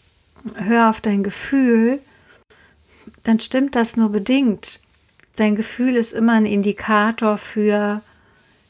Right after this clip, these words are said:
die Richtung stimmt. Nur natürlich darfst du prüfen, ob es sowas ist wie ein Lockstoff, <laughs> ja,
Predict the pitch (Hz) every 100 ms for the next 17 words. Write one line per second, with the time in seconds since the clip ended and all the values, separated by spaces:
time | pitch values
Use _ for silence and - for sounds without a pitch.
0 | _ _ 196 180 233 277 - 185 170 151
1 | - - - 214 - - _ _ _ _
2 | _ _ _ _ _ _ _ _ _ _
3 | _ _ _ _ _ _ _ - - 214
4 | 214 208 269 262 - 226 - 196 - -
5 | 254 240 240 233 233 220 - 208 202 -
6 | 226 - 208 202 196 - _ _ _ _
7 | - 175 175 170 185 - - - 254 349
8 | - - - - 196 156 254 262 233 -
9 | 190